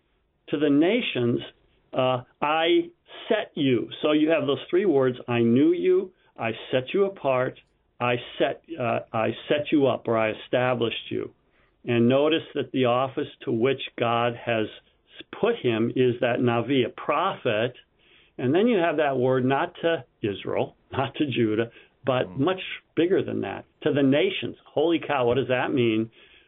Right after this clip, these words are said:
Speaker 1: for the rest of his prophecy? And how does that look? What is he, is he going to Assyria and Babylon? Are they coming to him? Or, or is his message gonna be spoken to whoever he speaks it to, but others better listen? I mean, it's,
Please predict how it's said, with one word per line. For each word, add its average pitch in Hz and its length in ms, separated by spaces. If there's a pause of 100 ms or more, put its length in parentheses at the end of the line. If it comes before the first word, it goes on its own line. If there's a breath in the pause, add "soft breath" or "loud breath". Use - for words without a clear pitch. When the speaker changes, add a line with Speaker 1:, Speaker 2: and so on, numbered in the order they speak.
(100)
Speaker 1:
for 127 100
the 120 100
rest 120 280
of 123 80
his 107 160
prophecy? 113 840
And 110 220
how 139 160
does 143 180
that 143 280
look? 110 260
What 123 160
is 101 100
he, 117 200 (380 soft breath)
is 127 80
he 127 80
going 127 380
to 120 340 (100)
Assyria 143 600
and 110 160
Babylon? 156 720
Are 117 140
they 127 140
coming 131 340
to 107 80
him? 165 440
Or, 113 160 (600 loud breath)
or 117 180
is 117 120
his 117 180
message 131 680
gonna 127 200
be 117 260
spoken 139 440
to 123 180
whoever 127 320
he 120 120
speaks - 280
it 165 180
to, 165 180
but 131 360
others 135 420
better 131 320
listen? 170 500 (320 loud breath)
I - 40
mean, 139 180
it's, - 400